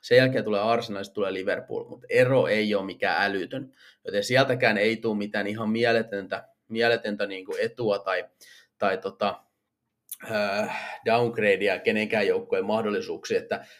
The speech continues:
aika semmonen keskivertoinen otteluohjelma kaikilla, että se niinku, ö, keskimääräinen pelivoimahan on viiskyt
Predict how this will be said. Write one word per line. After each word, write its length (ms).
aika 240
semmonen 280
keskivertoinen 720
otteluohjelma 580
kaikilla, 500
että 200
se 140
niinku, 420
ö, 200
keskimääräinen 840
pelivoimahan 640
on 80
viiskyt 560